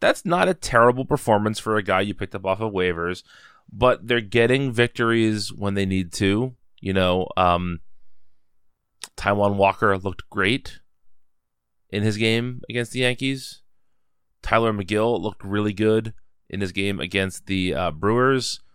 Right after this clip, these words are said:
You know, Stroman had a down game, but the Mets weren't totally out of it due to that. You know, it's just, they're just, I can't help but feel optimistic about this team right now.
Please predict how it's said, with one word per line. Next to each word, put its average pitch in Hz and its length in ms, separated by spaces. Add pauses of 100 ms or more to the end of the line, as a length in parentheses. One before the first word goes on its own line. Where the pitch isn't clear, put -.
(420)
You 101 120
know, 95 80
Stroman 143 540
had 135 180
a 127 60
down 120 360
game, 127 340
but 117 140
the 101 60
Mets 104 320
weren't 104 300
totally 101 400
out 104 160
of 120 120
it 139 200 (360)
due 127 160
to 135 100
that. 147 200
You 113 80
know, 139 80
it's 139 60
just, 139 120
they're 156 120
just, 156 300 (1600)
I 127 100
can't 139 380
help 131 220
but 120 100
feel 127 140
optimistic 104 500
about 95 160
this 90 100
team 95 200
right 82 140
now. 50 300